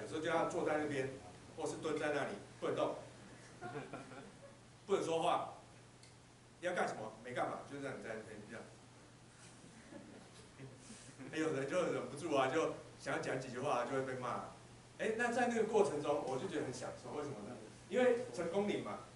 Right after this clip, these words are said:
成功岭军营就很多鸟啊，又有风啊，又有树啊，我在里面跟主交通。<laughs> 我觉得有鸟叫的时候，就说：“主啊，你是我里面的音乐。”有风吹的时候，主啊，你是凉爽的微风。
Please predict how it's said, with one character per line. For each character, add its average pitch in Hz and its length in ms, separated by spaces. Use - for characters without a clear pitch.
成 - 80
功 202 80
岭 - 100
军 170 220
营 143 60
就 135 80
很 135 100
多 139 140
鸟 135 180
啊， 101 560
又 - 60
有 - 60
风 120 280
啊， 107 240
又 85 60
有 - 80
树 113 260
啊， 101 160
我 147 60
在 156 140
里 135 80
面 147 120
跟 147 140
主 120 60
交 117 120
通。 117 140
<laughs> - 480
我 202 80
觉 220 100
得 220 220
有 240 140
鸟 247 240
叫 262 200
的 - 60
时 233 60
候， 226 80
就 226 100
说 226 160
：“主 165 140
啊， 165 260
你 147 80
是 214 140
我 202 100
里 185 80
面 190 180
的 175 160
音 175 160
乐。” 175 440
有 202 140
风 294 260
吹 302 220
的 262 140
时 277 100
候， 262 80
主 196 180
啊， 220 220
你 - 80
是 247 200
凉 202 260
爽 - 200
的 156 120
微 143 240
风。 156 260